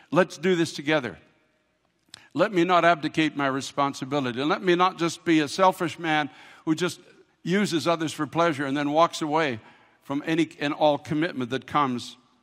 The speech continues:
because of the life that is created." The scripture tells us that God is pleading for the, he said, "Don't enter the fields of the fatherless, for the Redeemer is mighty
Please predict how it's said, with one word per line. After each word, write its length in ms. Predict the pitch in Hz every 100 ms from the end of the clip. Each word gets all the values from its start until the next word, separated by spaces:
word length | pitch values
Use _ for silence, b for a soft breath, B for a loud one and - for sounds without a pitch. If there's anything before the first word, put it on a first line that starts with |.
| _ _ _
because 300 | 127 160 131
of 100 | 135
the 100 | 127
life 240 | 139 131 -
that 100 | 123
is 140 | 120
created." 500 | - 135 123 113 87 _ _ _ _ _ _ _ _ _ _ b b b -
The 80 | 143
scripture 420 | - 220 - 180
tells 380 | - 175 180 147
us 160 | 143
that 120 | 160 131
God 380 | 160 175 160 - b b b b -
is 180 | 156 -
pleading 440 | - 190 180 147
for 160 | 123 151
the, 80 | 131
he 160 | 131
said, 360 | 139 175 147 135
"Don't 300 | 175 202 196
enter 340 | 185 190 185
the 140 | 165 143
fields 340 | - 196 160
of 80 | 156
the 120 | 151
fatherless, 520 | - 190 202 156 147
for 160 | - 165
the 140 | 156
Redeemer 560 | 156 156 135 226 190 151
is 160 | 147 127
mighty 420 | 117 117 117